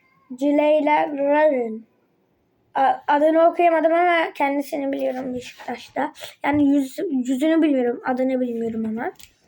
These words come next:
Duymuştum onu bir yerde de adı aklıma gelmedi. Okuyamadım. Koman. Koman. Ben ar-, ay-, arkadaşlar ben birinci sınıftayken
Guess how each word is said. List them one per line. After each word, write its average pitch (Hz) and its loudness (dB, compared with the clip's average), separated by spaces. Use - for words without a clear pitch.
Duymuştum 311 0
onu 269 -2
bir 277 2
yerde 277 2
de 330 4
adı 285 2
aklıma 294 -2
gelmedi. 254 -2
Okuyamadım. 285 0
Koman. 311 2
Koman. 285 0
Ben 349 4
ar-, 427 2
ay-, 427 2
arkadaşlar 381 2
ben 359 2
birinci 359 4
sınıftayken 392 0